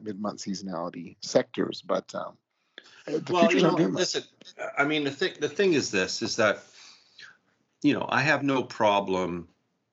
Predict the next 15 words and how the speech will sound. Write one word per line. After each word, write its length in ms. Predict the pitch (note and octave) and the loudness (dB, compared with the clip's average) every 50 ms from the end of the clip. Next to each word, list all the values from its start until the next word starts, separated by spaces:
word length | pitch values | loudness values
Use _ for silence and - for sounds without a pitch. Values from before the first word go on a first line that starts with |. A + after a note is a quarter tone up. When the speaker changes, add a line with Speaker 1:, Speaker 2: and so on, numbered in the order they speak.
| _ _ _ _ - - | _ _ _ _ -4 -2
Speaker 2:
allowing, 880 | F#2+ G2 F#2+ F2+ F2 F2+ F#2+ G2 G2+ G2 G2+ G2 G2 F#2+ F#2+ F2+ - - _ _ _ _ _ _ _ _ _ _ _ _ - | 0 0 2 2 2 2 2 2 2 2 2 0 0 0 -2 -4 -8 -12 _ _ _ _ _ _ _ _ _ _ _ _ -6
you 100 | G#2 F#2 | -4 -2
know, 200 | E2+ E2 D#2 D#2 | -2 -2 -4 -4
some 380 | D2 - - - G#2+ G2+ G2 F2+ | -2 -2 -2 0 0 0 -2 -2
probability 1000 | - - G2+ F#2 F2+ F2 F2+ D#2+ D#2+ F2+ E2+ F2 F2 E2+ D#2+ E2 E2 E2 D#2+ - - | -2 0 0 0 2 0 -2 -2 0 0 2 2 2 2 2 0 0 0 -2 -2 -2
of 680 | - E2 D#2+ D#2+ D#2+ E2 D#2+ D#2 - - - - - _ _ _ _ _ _ _ _ _ _ _ _ _ - | 0 0 2 2 2 0 -2 -4 -8 -14 -20 -20 -20 _ _ _ _ _ _ _ _ _ _ _ _ _ -4
a 100 | E2+ F2+ | -2 -2
Ukraine 480 | F2+ E2+ F2 F2 - - F#2+ F2 E2 | 0 0 0 -2 -2 -2 -2 -2 -2
invasion, 520 | E2+ D#2+ D#2+ C#2+ D#2 D2 D2 D2 - - - _ _ _ _ _ _ _ _ _ _ _ - | -2 -2 -2 -2 -2 -4 -4 -4 -8 -14 -18 _ _ _ _ _ _ _ _ _ _ _ -6
okay? 220 | - G#3 B2 C3+ - - _ _ _ _ _ _ _ _ _ _ _ _ - - - - - - _ _ - | -2 -2 -2 -2 -4 -10 _ _ _ _ _ _ _ _ _ _ _ _ -20 -20 -20 -20 -20 -20 _ _ -12
But 200 | - - B2+ C3 | -4 2 4 6
what 160 | B2 C#3 C#3+ | 6 6 6
I 80 | C#3+ C3+ | 6 4
don't 300 | A2+ D3 D#3 E3+ D3 B2+ | 4 2 2 2 0 0
like 460 | G#2 F#2 F2 F2 F#2 - - - _ | -2 -2 -2 -2 -4 -6 -12 -20 _